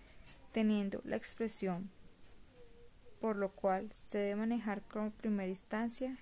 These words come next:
la dimensión comunicativa y expresiva. ¿Cómo se expresan estas dimensiones mediante un cuento? Pues muy sencillo. Al momento de realizar la le-, la lectura del cuento,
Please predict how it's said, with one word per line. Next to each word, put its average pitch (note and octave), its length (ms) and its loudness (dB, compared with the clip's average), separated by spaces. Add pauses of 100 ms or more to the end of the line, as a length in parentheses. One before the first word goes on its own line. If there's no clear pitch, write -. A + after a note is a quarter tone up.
(140)
la G#3 80 0
dimensión G3 560 0
comunicativa G#3 840 2 (140)
y - 80 -2
expresiva. - 680 0 (1120)
¿Cómo G#3+ 260 6
se C#4 120 4
expresan G#3+ 520 4 (100)
estas G#3+ 340 2
dimensiones A3 640 4
mediante G3 460 0
un F3+ 80 0
cuento? A#3 460 0 (880)
Pues F#3+ 120 4
muy F#3 140 4
sencillo. G3+ 520 0 (840)
Al A3 200 4
momento A3 380 4
de B3 60 2
realizar C4 400 0
la G3 100 -2
le-, G3+ 160 -4 (220)
la G#3+ 160 2
lectura G3 540 0
del G3 160 -2
cuento, - 460 -4